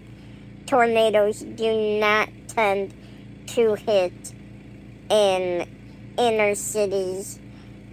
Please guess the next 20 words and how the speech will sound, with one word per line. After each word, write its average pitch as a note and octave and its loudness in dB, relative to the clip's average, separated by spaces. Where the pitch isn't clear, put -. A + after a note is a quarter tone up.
where G3 6
there's F#3 0
lots F#3 2
of G3 -6
tall G3 2
buildings F3+ -2
and E3 -4
isn't G3+ 2
a F#3+ 2
lot F3 4
of F3 -2
land. A#2+ -2
Usually G#3+ 4
tornadoes F#3+ 0
will F#3+ 4
hit G#3+ 2
more F#3+ 2
in F#3+ -2
the F#3 -2
countryside F3 -2